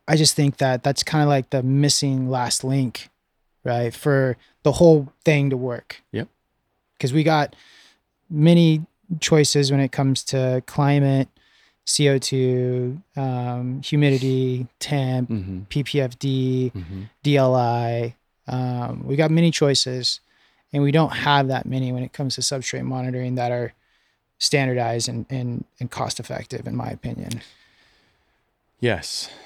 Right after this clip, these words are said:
Speaker 2: and that's because, um, of capitalism, and I love capitalism, right? I'm an, I'm an American. I believe in it at its core, but capitalism can be poisonous,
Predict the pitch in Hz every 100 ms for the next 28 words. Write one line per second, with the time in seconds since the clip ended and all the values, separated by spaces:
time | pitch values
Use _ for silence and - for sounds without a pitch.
0 | - 117 110 104 101 - 104 - 107 98
1 | 92 - - - - 110 95 92 92 90
2 | _ _ _ _ _ - 101 98 90 98
3 | 92 95 95 - 190 98 95 95 95 92
4 | 92 - 92 98 92 90 92 92 92 92
5 | 92 92 90 87 95 92 90 90 87 92
6 | 90 90 95 95 92 92 92 90 _ _
7 | - 95 92 - - 101 85 - - _
8 | _ _ _ _ 117 98 95 - _ -
9 | 107 - 98 95 92 90 92 - 95 98
10 | 90 -